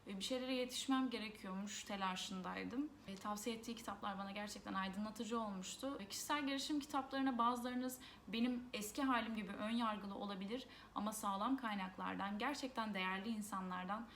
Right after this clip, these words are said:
çok fazla edineceğimiz tecrübeler olacak, emin olabilirsiniz. Ve bazen motivasyonumuzun düştüğü anlarda kişisel gelişim kitapları bize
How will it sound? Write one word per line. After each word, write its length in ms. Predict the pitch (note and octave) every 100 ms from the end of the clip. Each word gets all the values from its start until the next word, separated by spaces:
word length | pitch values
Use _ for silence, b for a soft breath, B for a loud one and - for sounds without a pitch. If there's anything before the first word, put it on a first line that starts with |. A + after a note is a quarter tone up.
| B -
çok 240 | - C4
fazla 280 | A#3 G#3+ F#3+
edineceğimiz 840 | G3+ F#3 G3+ F#3+ G3 F#3+ G#3+ A3 -
tecrübeler 580 | F#3+ G#3 F3+ F3+ F#3+ F#3
olacak, 420 | F3+ F3 F#3+ F#3+ G3
emin 220 | F#3+ F#3
olabilirsiniz. 920 | F3+ F3+ F3 F3+ - G#3 F#3+ G#3 - -
Ve 300 | G#3 B3+ A#3
bazen 640 | A3 B3+ A#3 G#3 G#3+ B3 C4 -
motivasyonumuzun 880 | A3+ A3 A3+ G#3 A#3 A3 A3 G#3+ A#3
düştüğü 380 | G3+ - A#3 A#3
anlarda 540 | G3+ G3 F#3 F#3+ -
kişisel 440 | - - - G#3+ G3
gelişim 300 | G#3 - A#3
kitapları 460 | - A#3+ G3+ G3
bize 220 | F#3+ G3